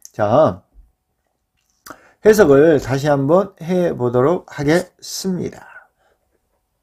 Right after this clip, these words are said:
자, 공부해서 이러한 기계적 암기로부터 사전적 접근 방법인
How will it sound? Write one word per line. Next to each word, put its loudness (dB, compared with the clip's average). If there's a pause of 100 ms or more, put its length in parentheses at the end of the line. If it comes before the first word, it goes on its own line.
(2500)
자, 0
공부해서 -4 (100)
이러한 0 (500)
기계적 2
암기로부터 -2
사전적 -2
접근 -4 (140)
방법인 -2